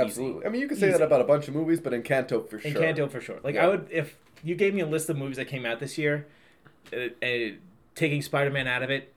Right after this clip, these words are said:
Speaker 2: taking Fast Nine out of it,
Speaker 1: <laughs>
Speaker 2: I don't know how that made any money 'cause that sucked.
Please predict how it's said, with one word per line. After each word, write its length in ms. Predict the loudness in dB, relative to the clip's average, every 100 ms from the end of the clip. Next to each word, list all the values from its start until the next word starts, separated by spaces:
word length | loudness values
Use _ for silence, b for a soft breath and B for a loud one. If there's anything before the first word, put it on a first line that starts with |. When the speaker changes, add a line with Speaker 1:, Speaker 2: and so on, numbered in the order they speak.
| _
Speaker 2:
taking 240 | -10 -10 -6
Fast 340 | -4 -4 -6
Nine 240 | -8 -6
out 160 | -4 -6
of 80 | -6
it, 180 | -8 -10 _ _
Speaker 1:
<laughs> 220 | _ _
Speaker 2:
I 80 | -4
don't 180 | -4 -6
know 100 | -10
how 160 | -8 -8
that 140 | -6
made 240 | -4 -4 -6
any 160 | -8
money 220 | -6 -6
'cause 160 | -8 -10
that 120 | -10
sucked. 280 | -6 -6 -8